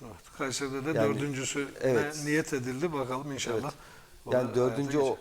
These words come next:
Speaker 2: o, O S B için altı yüz on dört yatırımcı, e, hani altı milyon metrekare alan, sekiz bin istihdam
Speaker 1: Hı.
Speaker 2: söylemleri var ki güzel bir rakam. Ben bu konuda da emeği geçen şehir büyüklerimize teşekkür etmek istiyorum.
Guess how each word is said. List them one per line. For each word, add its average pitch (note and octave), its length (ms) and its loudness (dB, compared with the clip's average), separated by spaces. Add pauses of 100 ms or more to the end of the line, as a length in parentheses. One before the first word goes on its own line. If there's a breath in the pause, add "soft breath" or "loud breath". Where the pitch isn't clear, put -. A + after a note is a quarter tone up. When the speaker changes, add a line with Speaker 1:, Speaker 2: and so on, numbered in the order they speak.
Speaker 2:
o, B2+ 100 2
O B2+ 40 2
S C3+ 280 2
B D3 80 2
için C3+ 200 -6
altı B2 280 2
yüz B2 80 -4
on B2+ 180 2
dört B2+ 180 0
yatırımcı, A#2+ 800 -2 (240)
e, G#2 400 -2
hani A2 220 0
altı A2 360 0
milyon A#2 220 0
metrekare A2+ 500 0
alan, A#2 320 2 (1000)
sekiz A#2 440 -4
bin A2+ 80 -2
istihdam A2+ 520 0
Speaker 1:
Hı. A2 300 -12
Speaker 2:
söylemleri A2+ 560 2
var - 240 -2
ki G2+ 200 -6 (160)
güzel G#2+ 360 2
bir G#2+ 40 -2
rakam. G#2 340 -2 (520 loud breath)
Ben G#2 200 -2
bu A2 100 -8
konuda A2+ 400 0
da A2+ 220 0 (460 loud breath)
emeği A2 340 0
geçen A2 360 -2 (220)
şehir A2 340 -2
büyüklerimize B2 520 -2
teşekkür G#2+ 400 -2
etmek F#2+ 340 -2
istiyorum. F2 360 -6